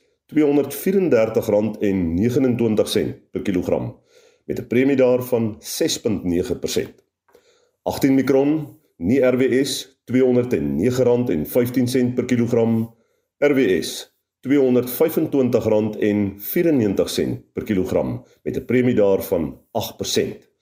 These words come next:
En dan agtien punt vyf mikron, nie R W S, honderdnegentig rand en vyfenveertig sent per kilogram.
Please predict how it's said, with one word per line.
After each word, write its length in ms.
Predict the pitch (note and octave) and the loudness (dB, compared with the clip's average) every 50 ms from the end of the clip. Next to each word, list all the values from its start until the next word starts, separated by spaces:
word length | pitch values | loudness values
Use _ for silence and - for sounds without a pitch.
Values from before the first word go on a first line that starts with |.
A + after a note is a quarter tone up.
| _ _ _ _ _ _ _ _ _ _ _ | _ _ _ _ _ _ _ _ _ _ _
En 280 | - E2 E2+ F2 G2 F#2+ | -4 -2 0 0 0 0
dan 280 | - C#2+ C#2 D2+ - | 0 0 0 -2 -4
agtien 380 | - - - - - F#2+ E2+ D#2+ | -4 -6 -6 -6 -4 -4 -4 -4
punt 200 | - - - - | -4 -6 -6 -4
vyf 280 | - - C3 C#3+ B2 B2 | 0 0 0 2 2 0
mikron, 640 | B2+ B2 C3 C3+ C3 C3 B2+ B2 A#2+ F2 C#2 C#2 | 0 0 2 2 2 2 2 2 0 -2 -2 -2
nie 180 | D#2+ G#2+ C3+ - | -2 0 0 2
R 140 | C3 B2+ B2 | 2 0 2
W 280 | B2 B2+ F2+ A2 C3+ | 0 0 2 0 0
S, 240 | D3 D3 - - - _ _ _ _ - | 0 -2 -6 -8 -10 _ _ _ _ -8
honderdnegentig 1000 | D2 C#2+ C#2+ E2 G#2 A2 G#2 G#2+ F#2 D2 D2 D2 D2+ F2+ A#2 B2+ B2+ D3+ C3+ A#2 | -4 -2 0 0 0 0 0 0 -2 -2 -2 -2 0 0 0 2 2 0 0 2
rand 340 | A2 A#2 B2+ D3+ D#3+ - | 0 0 0 -2 -4 -6
en 260 | - - F2 D#2 D2+ - | -6 -4 -4 -2 -4 -4
vyfenveertig 760 | - - C#3+ D#3+ D#3+ F#3 E3 - D3+ D3 C#3 C#3+ C#3+ B2 | -4 -2 -2 0 0 -2 -2 0 0 0 0 0 -2 -2
sent 280 | - - C#3 C3+ B2+ B2+ | 0 0 0 0 0 0
per 100 | C3 B2 | -2 0
kilogram. 760 | B2 B2+ B2 B2 A#2+ B2+ B2 B2 A#2+ A#2 A#2 A#2 A#2+ - - | 0 2 2 2 2 2 2 2 2 2 0 0 -2 -6 -12